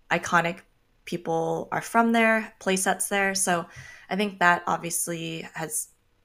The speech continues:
made it into, like, my psyche. Um,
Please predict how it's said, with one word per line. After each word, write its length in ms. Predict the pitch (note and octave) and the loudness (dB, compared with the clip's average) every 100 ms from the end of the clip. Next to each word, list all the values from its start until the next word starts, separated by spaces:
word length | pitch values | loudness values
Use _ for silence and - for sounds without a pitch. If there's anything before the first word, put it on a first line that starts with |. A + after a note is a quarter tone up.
| - | -8
made 220 | E3+ E3 | -4 -2
it 80 | E3 | -4
into, 280 | E3 - E3+ | -4 -4 -4
like, 280 | - G3 | -4 -6
my 100 | E3+ | -6
psyche. 640 | D#3+ - E3 - A3+ B3+ C#4 - - - | -2 -2 -4 -4 -4 -4 -8 -18 -20 -4
Um, 500 | F3 E3+ E3 D#3+ D#3+ | 0 2 0 -4 -12